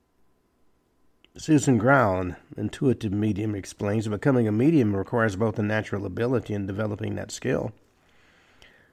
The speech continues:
Mediums are born with some level of psychic ability that they can choose to lean into to understand,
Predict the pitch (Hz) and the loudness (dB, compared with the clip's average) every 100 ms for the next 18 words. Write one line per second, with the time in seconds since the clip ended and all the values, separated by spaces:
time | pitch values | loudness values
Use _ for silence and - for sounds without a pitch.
0 | _ 131 156 135 127 113 131 135 113 143 | _ 8 8 8 6 6 6 4 2 4
1 | 131 117 143 110 104 92 120 107 104 110 | 4 6 6 4 -2 -2 -2 -2 -4 -6
2 | 98 110 104 117 120 104 - 107 98 - | -6 -6 -4 -4 -4 -4 -4 -4 -4 -10
3 | - 107 - 120 110 - 104 117 113 113 | -6 -6 0 2 2 0 0 2 4 2
4 | 110 110 117 123 101 98 98 - 104 117 | 0 0 -2 0 -4 -4 -8 -6 -4 -4